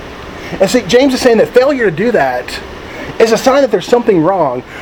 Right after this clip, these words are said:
that there's something that's not maturing in that relationship. And James is even willing to take it further than most Protestants, anyway, are willing to take it,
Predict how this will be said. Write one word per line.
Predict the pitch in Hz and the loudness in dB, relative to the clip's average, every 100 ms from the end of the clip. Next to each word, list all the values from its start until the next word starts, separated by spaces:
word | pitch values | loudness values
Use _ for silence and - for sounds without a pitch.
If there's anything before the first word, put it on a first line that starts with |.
| - | -2
that | 185 | 0
there's | 170 | 2
something | 254 262 247 | 2 2 0
that's | 202 147 | 0 0
not | 202 220 | 0 0
maturing | 196 - - 226 180 131 127 131 - - - - - - | 0 -2 0 0 0 0 -2 -6 -12 -16 -16 -16 -16 -6
in | 175 | -2
that | 214 202 | 0 2
relationship. | 185 196 180 - 135 123 - - - | 2 2 -2 2 2 2 -4 -14 -2
And | 185 160 | 0 2
James | 233 302 247 | 2 2 0
is | 233 | -2
even | 226 202 | 0 2
willing | 226 277 | 2 0
to | - | -2
take | 208 214 | -2 0
it | 170 - - - - - - - | 0 0 -8 -14 -16 -14 -8 0
further | 254 262 | 2 4
than | 233 208 | 4 4
most | 247 - | 2 0
Protestants, | - 214 247 208 185 151 | 0 2 2 0 -2 0
anyway, | 185 165 165 | 0 4 4
are | 160 | 4
willing | 160 190 | 2 0
to | 165 | -2
take | 180 202 185 | -2 -2 0
it, | 135 | -2